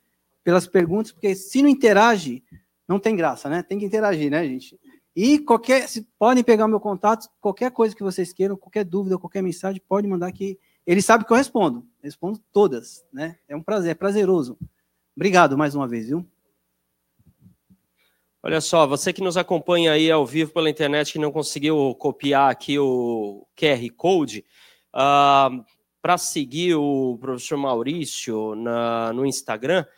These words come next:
Speaker 2: é o arroba M de Maria, M J ponto assessoria condominial. M J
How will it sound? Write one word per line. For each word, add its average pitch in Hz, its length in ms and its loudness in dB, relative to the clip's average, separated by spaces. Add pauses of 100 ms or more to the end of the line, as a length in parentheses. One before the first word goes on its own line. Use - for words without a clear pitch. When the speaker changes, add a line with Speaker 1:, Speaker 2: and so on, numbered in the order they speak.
(300)
Speaker 2:
é 139 220 0
o 151 140 2
arroba 139 960 0 (120)
M 196 680 -2
de 127 160 -12
Maria, 123 500 -4 (260)
M 170 460 -4
J 156 640 -4
ponto 151 720 -4 (100)
assessoria 175 1120 -6
condominial. 175 840 -2 (520)
M 160 600 0
J 165 600 -2